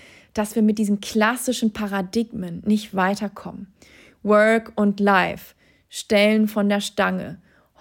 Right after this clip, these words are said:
hoffen, dass du dein Perfect Match auf dem Arbeitsmarkt findest, mit dem Scrollen in den Jobbörsen. This won't do the trick. Und wenn du bereit bist für einen Shift oben im Kopf,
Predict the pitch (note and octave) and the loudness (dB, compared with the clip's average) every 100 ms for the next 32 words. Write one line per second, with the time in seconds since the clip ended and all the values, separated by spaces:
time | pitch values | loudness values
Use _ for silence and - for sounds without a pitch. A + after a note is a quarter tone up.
0 | - B3+ B3+ B3+ A#3 A3 A3 G3+ G3+ G#3 | 2 4 4 2 4 2 0 -2 -2 -2
1 | B3 A3+ A3+ G#3+ G#3+ G3+ G3 - - G#3+ | 0 0 0 -4 0 0 -2 -6 -6 -4
2 | G3+ G3+ A3 G#3 - F#3+ F#3+ - A3 G#3 | -2 0 0 -2 -4 -8 -8 -6 -2 0
3 | F#3+ - - - - A3 G#3+ G#3 G3+ - | -2 -10 -18 -20 -8 -6 0 0 -2 -4
4 | A#3+ A#3+ A3+ G3+ F#3+ F#3+ F#3+ A3 A3+ - | 0 2 4 2 -2 -4 0 0 0 -6
5 | - F#3 - - G3+ _ _ _ _ _ | -8 -10 -14 -16 -18 _ _ _ _ _
6 | _ _ _ _ _ _ _ _ _ - | _ _ _ _ _ _ _ _ _ 2
7 | B3 B3 A#3 G#3+ G#3+ F#3+ F3+ F3 - - | 2 4 2 0 0 -2 -4 -8 -12 -16
8 | - _ _ _ _ _ _ _ _ _ | -18 _ _ _ _ _ _ _ _ _
9 | - G#3 G#3+ G#3 G3 G3+ G#3 G#3 - F#3 | 0 4 4 2 0 2 2 0 -8 -10
10 | - - - - G3 F#3+ G3+ _ - - | -12 -16 -14 -10 -6 -6 -8 _ -10 -2
11 | - B3 - - F#3+ F3+ E3+ E3 - - | 2 2 0 -4 -2 -4 -6 -10 -12 -14
12 | - | -20